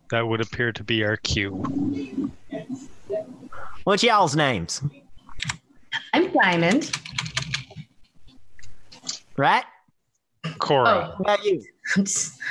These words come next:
Speaker 3: like, I normally would do my, like, last name. I don't know why I didn't. Sorry.
Speaker 2: All right.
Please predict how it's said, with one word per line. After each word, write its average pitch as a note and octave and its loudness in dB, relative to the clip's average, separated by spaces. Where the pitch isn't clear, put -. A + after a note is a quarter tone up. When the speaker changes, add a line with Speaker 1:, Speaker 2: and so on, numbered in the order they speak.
Speaker 3:
like, F#3+ 0
I F3 6
normally A3+ 6
would F#3 4
do F#3+ 4
my, D#3+ 2
like, D#3+ 2
last E3+ 4
name. C#3+ 0
I C#3+ 4
don't D#3 4
know D3 4
why C#3+ 4
I C#3+ 4
didn't. C3+ 0
Sorry. C#3 0
Speaker 2:
All G#3 4
right. E3 4